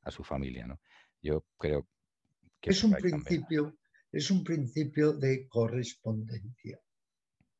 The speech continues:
Speaker 2: Nos han dado tanto. Desde que el ser humano existe, nos han dado tanto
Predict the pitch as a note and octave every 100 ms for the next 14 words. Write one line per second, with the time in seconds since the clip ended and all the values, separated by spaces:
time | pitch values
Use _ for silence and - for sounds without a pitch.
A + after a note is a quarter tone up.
0 | _ C3+ B2 D3+ F#3 D#3+ B2 A2+ - F#2+
1 | G#2+ B2 - - _ _ _ _ _ _
2 | - B2+ B2+ B2 B2+ - C3 B2 - D#3
3 | F3 D3 B2+ A#2+ A#2+ A#2+ _ - - _
4 | - A#2 - B2 - - A2 A2 _ B2+
5 | A#2+ A2+ D#3 F#3+ F#3 E3+ D3 C#3 A#2+ A2+
6 | G#2 C3 - A#2